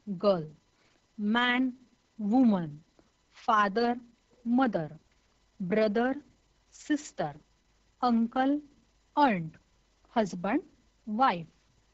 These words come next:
निफ्यू, नीस, सन, डॉटर, किंग, क्वीन, बुल, काऊ, डॉग, बीच,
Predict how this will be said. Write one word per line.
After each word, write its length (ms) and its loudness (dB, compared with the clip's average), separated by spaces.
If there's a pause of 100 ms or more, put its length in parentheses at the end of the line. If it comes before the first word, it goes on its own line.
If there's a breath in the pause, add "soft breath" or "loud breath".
(200)
निफ्यू, 500 2 (600)
नीस, 580 4 (480)
सन, 400 0 (520)
डॉटर, 580 0 (720)
किंग, 280 4 (680)
क्वीन, 380 0 (800)
बुल, 360 0 (720)
काऊ, 360 0 (680)
डॉग, 360 2 (600)
बीच, 640 -2